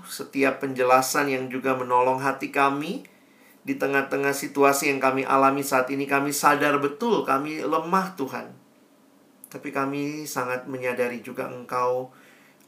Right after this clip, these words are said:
Allah, sumber kekuatan kami.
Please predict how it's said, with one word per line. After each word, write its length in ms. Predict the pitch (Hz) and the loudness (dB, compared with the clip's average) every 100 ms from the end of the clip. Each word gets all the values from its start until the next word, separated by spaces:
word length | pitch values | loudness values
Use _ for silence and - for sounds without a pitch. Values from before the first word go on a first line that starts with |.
| - | 2
Allah, 400 | 135 139 139 - - - _ _ _ _ | 6 6 4 0 -12 -20 _ _ _ _
sumber 480 | - - 135 131 123 | -12 -8 -2 2 2
kekuatan 720 | 123 123 123 117 - 117 110 | 2 -4 -2 -2 -4 -12 -14
kami. 240 | 120 117 | -16 -16